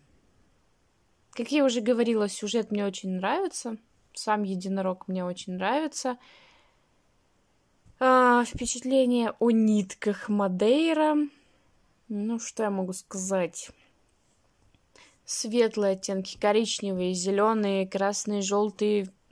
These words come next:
Нормально. Никаких претензий, даже блестящие вот эти вот металлизированные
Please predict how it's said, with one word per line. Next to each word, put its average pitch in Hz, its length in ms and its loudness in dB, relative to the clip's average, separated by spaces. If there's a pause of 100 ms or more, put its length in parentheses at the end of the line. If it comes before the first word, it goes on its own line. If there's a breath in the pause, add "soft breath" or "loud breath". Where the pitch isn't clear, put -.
Нормально. 190 520 0
Никаких 247 600 0
претензий, 240 680 0
даже 190 680 0 (2000 soft breath)
блестящие 190 880 -2
вот 170 100 -4
эти 165 180 -4
вот 170 140 -8
металлизированные 226 1200 0